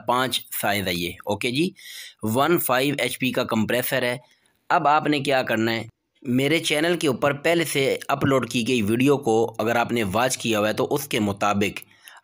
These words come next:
आपने वन फ़ाइव यानी कि एक बटा पाँच कंप्रेसर के साथ हम टोटल जितना कंडेंसर लगाते हैं यानी कि साठ फीट, ठो-, ठीक है जी,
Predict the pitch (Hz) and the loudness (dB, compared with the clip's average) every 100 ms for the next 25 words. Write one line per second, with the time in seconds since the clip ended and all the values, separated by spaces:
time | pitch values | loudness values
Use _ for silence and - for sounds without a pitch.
0 | - 135 151 123 120 117 - _ _ _ | 0 0 2 0 0 -4 -8 _ _ _
1 | 110 110 151 165 - 113 120 123 123 143 | -4 0 2 2 0 0 2 0 0 -2
2 | - 156 180 151 131 127 110 120 135 139 | -2 0 0 0 0 0 0 0 0 -2
3 | - 123 113 123 131 - 113 120 - 110 | -6 -4 -2 -2 -2 -2 -2 -2 0 0
4 | 107 110 120 117 147 147 170 135 139 123 | 0 -2 -2 0 0 0 -2 -2 -2 -2
5 | 123 123 135 113 104 107 120 120 117 117 | -2 -2 0 0 2 0 0 0 0 0
6 | 123 127 - 117 120 - - 87 - - | -2 -2 -2 2 2 0 -4 -4 -6 -12
7 | - - 110 120 127 139 160 | -8 -8 -4 -2 0 0 -2